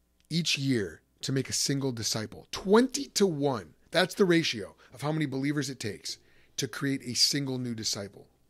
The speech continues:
Now, at that rate, what that means is this. It will take twenty years for one Christ follower to make a single disciple. Twenty years per disciple to make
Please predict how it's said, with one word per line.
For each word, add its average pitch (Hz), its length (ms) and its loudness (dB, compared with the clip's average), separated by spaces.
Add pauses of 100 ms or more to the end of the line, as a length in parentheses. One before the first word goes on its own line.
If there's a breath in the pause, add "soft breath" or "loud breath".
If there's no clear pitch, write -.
(300 loud breath)
Now, 156 180 2
at 156 120 0
that 190 260 6
rate, 160 220 2
what 131 120 -6
that 170 180 -2
means 170 200 0
is 131 140 -6
this. 131 300 -4 (440 soft breath)
It 196 140 2
will 202 140 4
take 147 300 -2
twenty 185 800 2
years 127 600 0 (180 loud breath)
for 135 220 0
one 147 460 4
Christ 151 400 0
follower 98 440 -4 (280 loud breath)
to 165 120 0
make 156 460 2
a 127 120 -4
single 131 380 0
disciple. 110 600 -6 (520 soft breath)
Twenty 185 720 0 (180)
years 117 640 -4 (460 soft breath)
per 190 260 6
disciple 127 640 0 (220 soft breath)
to 139 120 0
make 135 400 -2